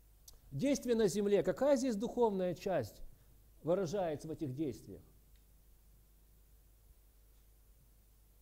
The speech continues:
Ну, во, в, само жертвоприношение понятно, действие духа, потому что Иов прощает своих дру-, да, св-, прощает своих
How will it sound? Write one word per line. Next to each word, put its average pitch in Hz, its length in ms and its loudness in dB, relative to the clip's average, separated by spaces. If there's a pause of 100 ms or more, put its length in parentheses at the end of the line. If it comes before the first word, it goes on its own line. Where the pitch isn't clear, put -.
(260)
Ну, 202 300 -4
во, 156 160 -2
в, 143 400 -8
само 208 360 0
жертвоприношение 160 920 -4
понятно, 156 680 -4 (480)
действие 190 600 -2 (680)
духа, 185 500 -2 (1500)
потому 175 280 -2
что - 120 -2
Иов 240 400 4
прощает 226 640 2
своих 170 320 -2
дру-, 165 200 -2 (140)
да, 185 220 -8 (240)
св-, 156 260 -10
прощает 226 760 4
своих 185 600 -2